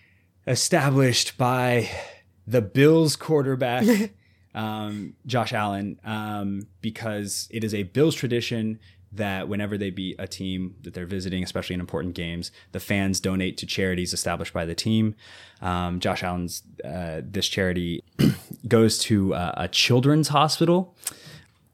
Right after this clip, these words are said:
Speaker 1: And so
Speaker 2: That is super
Speaker 1: I
Speaker 2: cool.
Speaker 1: know as of, as of, uh, Wednesday, I think they had raised about a quarter million dollars.
Speaker 2: That's freaking awesome.
Speaker 1: Yeah. I think it's, it's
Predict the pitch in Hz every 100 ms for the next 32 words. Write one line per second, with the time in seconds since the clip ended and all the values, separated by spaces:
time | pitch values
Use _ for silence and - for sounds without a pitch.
0 | - - 101 95 - 104 95 95 92 92
1 | 95 180 - - - - 113 123 120 120
2 | 117 110 117 110 104 98 - - - _
3 | _ _ _ - 117 117 110 107 92 92
4 | - - - 98 104 107 104 101 92 87
5 | 117 165 160 110 107 101 95 - 156 143
6 | 139 120 117 113 110 107 95 _ - 113
7 | 113 113 - _ - _ _ 113 110 -
8 | - 113 113 104 104 104 101 98 98 101
9 | 101 101 95 - - - - 202 165 131
10 | 175 - 185 - _ _ _ _ _ -
11 | _ _ _ - 107 95 90 - - -
12 | _ _ - - 135 113 104 - - 98
13 | - -